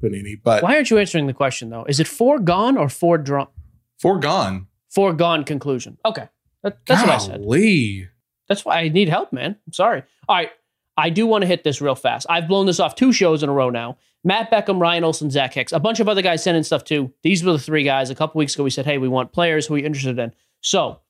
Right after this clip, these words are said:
Speaker 2: I don't remember who picked what player, but I did a little research. Um, one guy said, "Hey, what O J Simpson long-term?"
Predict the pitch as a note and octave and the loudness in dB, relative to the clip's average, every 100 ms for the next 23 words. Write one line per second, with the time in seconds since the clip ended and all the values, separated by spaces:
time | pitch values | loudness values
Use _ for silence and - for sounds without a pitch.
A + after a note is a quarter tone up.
0 | _ - D3+ D#3+ E3 E3+ D#3 C3 E3+ E3 | _ -8 -4 -2 2 2 2 0 0 -2
1 | D#3 D#3 - D3+ A2 B2 _ - C3+ D#3 | -2 -4 -2 -2 -2 -6 _ -4 -2 0
2 | D#3+ D3+ C3+ B2 - A#2+ - _ _ _ | 0 0 0 -2 -4 -10 -14 _ _ _
3 | _ - C#3 C3+ D3+ G#3 G3+ D#3+ E3+ D#3 | _ -2 -2 0 0 2 0 0 0 -2
4 | C#3+ C#3+ - _ G3+ G3+ G3 F3 F#3 E3 | 0 -2 -4 _ 0 2 2 0 0 0
5 | D#3 D3+ C#3 A#2+ A#2+ G#2+ | 0 0 0 -4 -8 -10